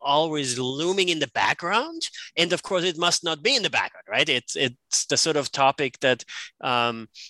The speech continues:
has lots and lots of interesting questions. And of course, is in need of, uh, of, of good answers in all sorts of dimensions, from all sorts of different angles. So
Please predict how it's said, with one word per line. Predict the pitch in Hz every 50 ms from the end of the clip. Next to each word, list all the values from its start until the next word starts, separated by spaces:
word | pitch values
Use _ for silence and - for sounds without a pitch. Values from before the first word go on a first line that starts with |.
| - _ -
has | - 135 123 131
lots | 135 131 139 143 147 151 156 - -
and | 143 135
lots | 131 127 123 -
of | 131 117
interesting | 127 123 117 - - 127 113 - - 120 110 95
questions. | - - - 113 90 - - - - 233 240 269 285 277 - - - - - - - - _ _ _
And | 143 135 135 131 127 131
of | 123 - -
course, | - - 127 117 113 113 110 110 110 110 107 - -
is | - - - - 104
in | 117 113 110 117
need | 123 139 165 151 120 107 101 98 95 - - 110
of, | 104 98 95 95 95 98 101 - - - - -
uh, | - 104 101 101 107 117 131 143
of, | 139 120 123 135 101
of | 123 120 123
good | 123 147 147 143
answers | 143 151 160 165 151 - - - - 117 127 - - - - - - - - - _
in | - 135 131
all | 135 131 143 151 151 156 156 151 151 147 143
sorts | - - 147 131 - -
of | 131 120 107 - - - - -
dimensions, | - 110 104 101 98 - - - - _ - - - - -
from | - - 131 120
all | 127 131 131 131 127 120
sorts | - 131 113 -
of | 123 101
different | - - - - 190 175
angles. | 170 165 165 165 - - - -
So | - - - - - - - 120 107 104 101